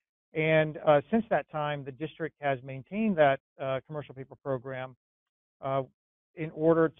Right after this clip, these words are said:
to, with the idea that when it finished the seismic retrofit of the Golden Gate Bridge, which is, has been extended, but when it finished it, it would then pay off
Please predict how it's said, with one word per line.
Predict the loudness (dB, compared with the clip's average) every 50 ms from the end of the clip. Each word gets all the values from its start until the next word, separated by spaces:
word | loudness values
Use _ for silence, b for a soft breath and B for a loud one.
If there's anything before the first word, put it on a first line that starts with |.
| -18 -12
to, | -8 -6 -6 -6 -6 -6 -8 -8 -8 -2
with | 0 0 0
the | 4 4
idea | 2 2 2 0 -6 -4 0 0 0
that | 2 0 -2 -4 -4
when | -8 -10 -10 -10 -8
it | -8 -10 -10 -10 _ _
finished | -6 -4 -4 -4 -6 -8 _ _ _ _ _ -2
the | 0 0 0 0
seismic | 0 -2 -2 -2 -2 -6
retrofit | -12 -12 -12 -14 -16
of | -14
the | -8
Golden | -6 -6 -6 -6 -8
Gate | -12 -14 -14
Bridge, | -18 -20 -20 -20 -20 _ _ _ _ _ _ _
which | -20 -20 -16 -16
is, | -16 -16 -16 _ _ _
has | -2 -2 -2
been | 0 -4 -4
extended, | -6 -6 _ _ -6 -6 -6 -8 -14 -14 _
but | -10 -8 -6
when | -4 -6 -6 -6 -8 _
it | -16 -18 -18 _ _ _ _
finished | -4 -4 -4 -4 _ -10
it, | -10 -10 _
it | -14 -14
would | -14 -8 -6
then | -4 -4 -4 -6 -8 _ _ -10
pay | -4 2
off | 2 2 2 2